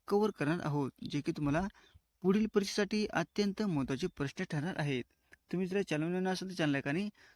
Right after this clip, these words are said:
सबस्क्राईब करायचं आहे. चला तर मग व्हिडिओला स्टार्ट करूया. प्रश्न पहिला असेल बघा, आयसीडीएस अंतर्गत वयोमर्यादा काय आहे? आयसीडीएस, आयसीडीएस अंतर्गत वयोमर्यादा नेमकी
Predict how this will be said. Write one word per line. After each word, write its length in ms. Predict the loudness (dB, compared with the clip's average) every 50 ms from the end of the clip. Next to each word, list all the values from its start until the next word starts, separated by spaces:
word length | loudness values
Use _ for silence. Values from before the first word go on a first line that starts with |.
| _ -10
सबस्क्राईब 600 | -6 -4 -2 -2 -2 -2 -4 -2 0 0 0 0 0
करायचं 280 | -2 -2 -2 -2 -4 -2
आहे. 260 | -2 0 0 0 -2 -4 -6 _ _ _ -8 -4
चला 120 | -2 -2
तर 100 | -2 0
मग 120 | -2 -2 -2
व्हिडिओला 480 | -4 -6 _ -2 0 2 2 2 0
स्टार्ट 320 | -2 -2 2 2 2 2 2
करूया. 260 | 0 -2 0 -2 -2 -6 -10 _ _ _ _ -20 -20 _ _ -2
प्रश्न 260 | 0 0 0 0 -2 -4
पहिला 260 | -2 0 2 2 2
असेल 180 | 2 2 0
बघा, 220 | 0 0 0 0 -2 -2 _ _ _ _ -20 -20 -20 -20 -20 -20 -20 _ -20 -12 -2 2
आयसीडीएस 520 | 4 4 4 4 2 4 4 4 4 4
अंतर्गत 580 | 2 2 2 2 2 2 2 2 0 0 -2 -10 -20 -12 -6 0
वयोमर्यादा 580 | 2 4 4 4 4 4 2 2 2 0 -2 -4
काय 260 | -2 0 0 0 2
आहे? 300 | 2 2 2 2 0 -2 -6 -10 _ _ -6
आयसीडीएस, 560 | -2 0 0 2 2 2 2 2 2 2 0 -4 _ _ _ 0
आयसीडीएस 500 | 2 2 2 2 0 2 2 2 2 2
अंतर्गत 540 | 0 -2 -2 -2 -2 -2 -2 -2 -2 0 -2 -2 -2 -4 _ -18 -20 -20 _ -20 _ -8
वयोमर्यादा 640 | -4 2 2 4 4 4 4 2 2 0 0 0 0
नेमकी 320 | 0 0 -2 -2 -4 -6